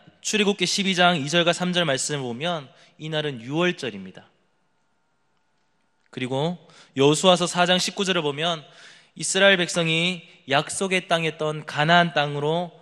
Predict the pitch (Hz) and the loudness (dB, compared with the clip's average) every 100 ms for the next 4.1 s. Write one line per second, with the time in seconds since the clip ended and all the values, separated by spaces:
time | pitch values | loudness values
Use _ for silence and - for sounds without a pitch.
0 | _ - 123 127 127 123 113 110 113 - | _ -14 -8 -6 -6 -10 -12 -14 -18 -8
1 | 165 180 190 180 170 165 - 147 143 - | -6 0 0 0 -6 -8 -12 -10 -8 -10
2 | 143 131 113 113 139 175 170 _ _ _ | -14 -10 -12 -10 -14 -16 -20 _ _ _
3 | _ _ 139 151 147 151 151 - - 135 | _ _ -8 -6 -4 -6 -10 -10 -10 -10
4 | 113 | -14